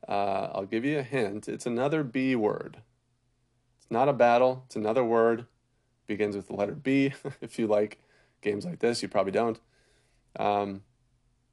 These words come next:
feel free to try to guess, uh, but like I said, we're gonna cover this in depth in the next episode. And, uh, finally,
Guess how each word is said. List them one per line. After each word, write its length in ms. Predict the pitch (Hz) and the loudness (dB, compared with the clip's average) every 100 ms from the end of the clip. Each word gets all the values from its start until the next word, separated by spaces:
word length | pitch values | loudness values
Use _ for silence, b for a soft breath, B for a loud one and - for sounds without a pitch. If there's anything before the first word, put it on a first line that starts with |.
| _ _ _ | _ _ _
feel 200 | - 151 | 2 2
free 220 | 120 135 | 4 0
to 360 | 123 120 110 107 | 2 0 2 0
try 200 | - 110 | 2 0
to 80 | 101 | 2
guess, 520 | 107 101 - - - | 2 0 -2 -14 -12
uh, 200 | 110 104 101 | -4 -4 0
but 340 | 104 98 - - - | 2 0 -4 -20 -6
like 180 | 107 104 | -2 0
I 60 | 104 | -2
said, 420 | - 101 98 101 _ _ _ - | 0 0 0 -6 _ _ _ -4
we're 140 | 117 | 0
gonna 120 | 117 | 0
cover 300 | 107 127 117 | 2 2 4
this 420 | 110 110 - - - _ _ _ _ | 2 0 0 -8 -16 _ _ _ _
in 140 | 135 135 | 2 4
depth 440 | 113 110 - - _ _ _ _ - | 4 4 0 -20 _ _ _ _ -4
in 140 | 123 | 0
the 60 | 113 | 0
next 280 | 107 104 - | -2 -2 -2
episode. 580 | 98 98 - 98 90 - _ _ _ _ _ _ _ _ | -2 -4 -2 -2 -2 -10 _ _ _ _ _ _ _ _
And, 400 | - 101 98 95 | -6 -4 -4 -4
uh, 220 | 98 95 | -2 -2
finally, 640 | 92 - 131 117 98 98 | -2 0 0 0 -2 -4